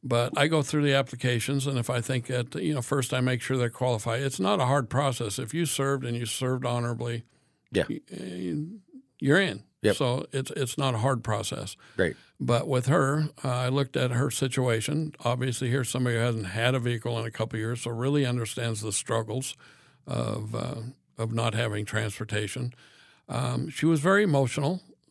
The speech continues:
Speaker 1: um,
Speaker 2: Mm-hmm.
Speaker 1: because people really, sometimes they don't believe we really call 'em up on the telephone and say,
Speaker 2: Sure.
Speaker 1: "We're gonna give you a
Speaker 2: <laughs>
Speaker 1: car."
Speaker 2: Right, right.
Speaker 1: Uh,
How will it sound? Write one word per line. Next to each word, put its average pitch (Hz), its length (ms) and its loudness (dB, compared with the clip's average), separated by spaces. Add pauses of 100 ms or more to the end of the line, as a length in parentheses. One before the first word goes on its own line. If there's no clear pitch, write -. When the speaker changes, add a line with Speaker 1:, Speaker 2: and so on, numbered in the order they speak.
Speaker 1:
um, 131 460 -2 (200)
Speaker 2:
Mm-hmm. 85 180 -6
Speaker 1:
because 143 300 -2
people 139 260 2
really, 143 260 2
sometimes 151 480 -2
they 143 140 2
don't 143 220 0
believe 123 400 0
we 123 120 0
really 131 300 0
call 127 300 0
'em 127 120 0
up 139 160 -2
on 123 120 0
the 120 80 -2
telephone 135 540 -2
and 127 100 -2
say, - 160 -2
Speaker 2:
Sure. 135 80 0
Speaker 1:
"We're 175 100 4
gonna 185 240 0
give 135 220 4
you 127 100 8
a 139 60 4
Speaker 2:
<laughs> - 80 -6
Speaker 1:
car." - 180 6
Speaker 2:
Right, 123 160 6 (180)
right. 107 360 4 (120)
Speaker 1:
Uh, 67 360 2